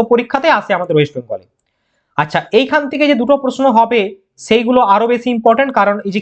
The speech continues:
কেলেঘাই আর কংসাবতী নদীর মিলনস্থল হচ্ছে হলদি নদী, আর দ্বারকেশ্বর শিলাবতী নদীর যে মিলিত প্রবাহ তার নাম হচ্ছে রূপনারায়ণ। দ্বারকেশ্বরের আর একটা নাম হচ্ছে ধলকিশোর, এই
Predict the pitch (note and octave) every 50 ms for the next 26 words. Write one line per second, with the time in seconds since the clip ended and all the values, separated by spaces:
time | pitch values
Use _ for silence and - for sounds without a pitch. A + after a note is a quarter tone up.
0 | - _ - G#3+ G#3+ A#3 A#3+ A#3+ A#3+ C4 C4+ C4+ B3+ C4 - G#3+ G#3+ G#3+ A#3 A#3
1 | A#3 A#3 A#3 B3+ A#3+ A#3 A3 B3 A3+ F#3+ F3+ G3 G#3+ A3+ A3 - A#3+ A#3 A3+ A3+
2 | - A#3+ A#3 A#3+ _ _ _ _ _ _ _ - E3+ F#3+ G#3 G#3+ G#3 C4 C4 B3+
3 | A3+ D4+ D#4 D#4 _ _ _ _ _ _ _ - E3+ F#3 F#3 D#3 E3+ F3+ G#3 B3
4 | B3+ C#4+ C#4 - - - D4 C#4+ C#4 - - B3 B3 A#3+ A#3+ B3 A#3 A#3+ A#3 A#3
5 | G#3+ A#3 G3 G3 A#3 G3+ G3 G3+ G#3+ G#3+ - G#3 - G#3 G3+ G#3+ G#3+ A#3 A#3 A3
6 | F#3+ F3 F3 F3+ F3+ - - A#3+ G#3+ F#3 E3+ - E3 D#3+ D3 C#3 C3 A#2+ G#2+ -
7 | _ _ _ _ _ - - C#3 F3+ G3 F#3+ G3+ - B3 A3+ - - A#3+ A#3 A#3
8 | A#3 - - F#3 G#3 A3 A3 - A#3 A3+ A3+ A3+ A#3+ A3+ - C#4+ F#3 - F3+ G3
9 | G3 F#3 - F#3 D#3+ - D3 C3+ _ - E3+ G3 A3+